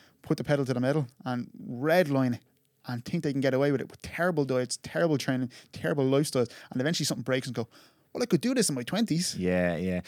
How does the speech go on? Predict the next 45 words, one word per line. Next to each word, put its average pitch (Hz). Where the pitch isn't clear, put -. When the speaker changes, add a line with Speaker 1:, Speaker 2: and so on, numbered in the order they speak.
Speaker 2:
We've 127
talked 170
about 120
this 113
before, 104
actually, 98
with, 90
uh, 85
with, 92
uh, 85
like, 90
cell 98
senescence 92
and 90
cell, 95
cell 104
turnover 95
and 90
stuff -
like 92
that, 87
and 76
you're 92
literally 101
burning 98
the 90
wick 95
at -
both 95
ends. 95
But 92
it's 92
very 131
Speaker 1:
Yeah. 127
Speaker 2:
interesting 113
to 92
hear 98
from 90
a -
nutritional 107
point 95
of 92
view 90
as 87
well, 95